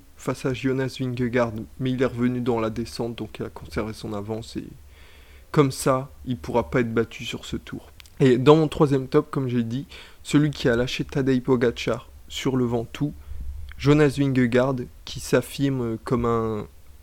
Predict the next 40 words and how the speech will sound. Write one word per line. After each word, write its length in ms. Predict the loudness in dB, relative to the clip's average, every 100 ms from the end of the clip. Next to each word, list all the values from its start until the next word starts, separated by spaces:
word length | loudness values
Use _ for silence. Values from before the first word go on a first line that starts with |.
| -12 -2
un 100 | 0
des 140 | 0
principaux 440 | -2 -4 -6 -2 -2
candidats 560 | 0 -2 0 2 2 0
au 80 |
podium, 640 | -2 0 0 2 2 0 -8 -16 -20 0
étant 300 | 0 6 4
donné 340 | 6 4 4 0
que 180 | -2
c'est 240 | -2 -2 0
le 140 | 2
meilleur 260 | 2 2 2
des 220 | 0 0
autres. 320 | -2 -2 -14 -16 -6
Donc 260 | -6 -2
les 240 | 0 2 2
autres, 280 | -2 -4 -16
Rigoberto 640 | -4 -2 0 0 -2 0
Urán, 300 | 0 2 0 -2
Richard 420 | -2 0 0 -4
Carapaz, 560 | -2 -2 0 0 0 -4 -6
les 180 | 0 0
trois 300 | 0 2 2
qui 140 | 2 -2
peuvent 320 | -2 -2 -4 -4
lutter 420 | -2 -4 0 -2
pour 240 | -2 0 2
la 80 | 2
deuxième 340 | 0 -2 0
et 60 | -2
la 80 |
troisième 380 | -2 -4 -2 0
marche 220 | -2 -2
du 120 | -4 -4
podium, 480 | -2 2 2 2 -4 -12 -14 -14 -16 -18 -20 -14
c'est 220 | 2 4
le 40 |
meilleur 380 | 6 6 6 6
au 80 | 4
chrono. 480 | 2 0 2 2